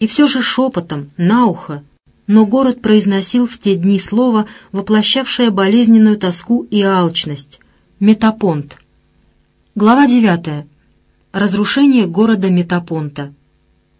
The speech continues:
Из хроники защитника Фульвия. Тридцать первое.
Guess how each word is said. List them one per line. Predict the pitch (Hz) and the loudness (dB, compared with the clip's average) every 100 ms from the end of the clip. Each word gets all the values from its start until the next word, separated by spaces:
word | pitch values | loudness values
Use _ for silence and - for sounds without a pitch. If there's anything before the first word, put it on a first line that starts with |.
| - | -10
Из | 208 - | -8 -6
хроники | 240 262 247 233 | -2 2 2 2
защитника | 185 190 - 214 208 190 185 | -2 -2 -2 -2 -2 -4 -4
Фульвия. | - 180 151 147 147 143 _ _ _ _ _ _ _ _ _ _ _ _ _ _ _ _ _ _ _ - | -4 -4 -4 -4 -8 -12 _ _ _ _ _ _ _ _ _ _ _ _ _ _ _ _ _ _ _ -2
Тридцать | 226 233 240 240 | 0 0 -2 -2
первое. | 220 165 147 143 | 0 0 -4 -8